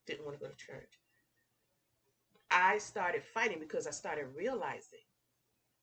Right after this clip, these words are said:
I need to be in the house. So when God set me down,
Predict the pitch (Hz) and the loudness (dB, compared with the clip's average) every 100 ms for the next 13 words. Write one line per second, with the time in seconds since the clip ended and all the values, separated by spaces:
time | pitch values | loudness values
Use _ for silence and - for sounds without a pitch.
0 | 523 _ _ _ _ _ _ _ _ _ | _ _ _ _ _ _ _ _ _ _
1 | _ _ _ _ _ _ _ _ _ 190 | _ _ _ _ _ _ _ _ _ -6
2 | 190 147 - 127 107 - 135 - - - | -6 -6 -6 -8 -8 -12 -14 -16 -20 -20
3 | _ _ _ _ _ _ _ _ _ _ | _ _ _ _ _ _ _ _ _ _
4 | _ _ _ _ _ _ _ _ _ - | _ _ _ _ _ _ _ _ _ -2
5 | 170 156 156 196 196 190 - 135 139 233 | 2 2 0 -2 -2 -8 -8 -8 -6 -6